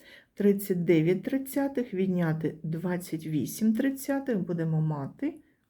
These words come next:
одинадцять тридцятих. Скоротимо сімдесят п'ять і сто на двадцять п'ять. Будемо мати мінус вісім цілих три четвертих. Зведемо до знаменника шістдесят.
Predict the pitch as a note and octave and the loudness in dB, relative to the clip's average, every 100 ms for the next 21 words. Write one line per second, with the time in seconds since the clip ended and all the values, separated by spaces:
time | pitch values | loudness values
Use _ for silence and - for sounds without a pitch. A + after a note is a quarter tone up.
0 | - F3+ E3 D#3 D#3+ B3 - - A#3 B3+ | -6 -4 -2 -2 0 0 -2 -8 -6 -6
1 | C4 - - F#3+ F#3+ - G3+ - _ _ | -6 -8 -10 -10 -10 -14 -20 -20 _ _
2 | _ _ _ _ _ _ _ _ _ _ | _ _ _ _ _ _ _ _ _ _
3 | _ _ _ _ - - _ - - - | _ _ _ _ -20 -20 _ -20 -6 4
4 | D4+ A3 G3 G3 G3+ G3+ F#3 F3+ F#3 - | 6 6 6 6 6 4 0 2 2 2
5 | F#3 - G3+ F#3 E3+ E3 - F3 - - | -2 -4 -4 -2 0 -4 -6 -10 -8 -2
6 | D#4+ F4+ G3+ G3+ G3+ A#3 - F3+ F3+ E3 | 0 2 2 2 0 -2 -4 -10 -10 -6
7 | D#3 D#3 E3+ - - F3 E3+ E3 - F3 | -2 0 -2 -6 -10 -4 -2 -2 -6 -6
8 | E3 D#3 - D#3+ E3 D#3 D3 - D3+ D3 | -2 -2 -2 0 2 2 0 -2 -2 -2
9 | - - D3+ - - C#4 E4+ F4+ - _ | -4 -8 -8 -8 -4 2 2 0 -6 _
10 | _ - - _ _ - A#3 C#4 - - | _ -20 -20 _ _ -4 0 0 -2 -14
11 | - - A3+ D#3+ D#3 - - - - _ | -14 -8 -6 -2 -2 -2 -12 -20 -20 _
12 | _ _ _ _ - - - _ - D#4+ | _ _ _ _ -20 -20 -20 _ 2 4
13 | A#3+ E3 D#3+ D#3+ F3+ F3+ E3+ F#3+ C#4+ E4 | 4 4 4 2 0 0 2 2 2 0
14 | D#4 C#4+ - - A3 A3 G3 G3 - F#3 | -4 -4 -4 -2 0 2 2 0 -6 -6
15 | D#3 - | -8 -10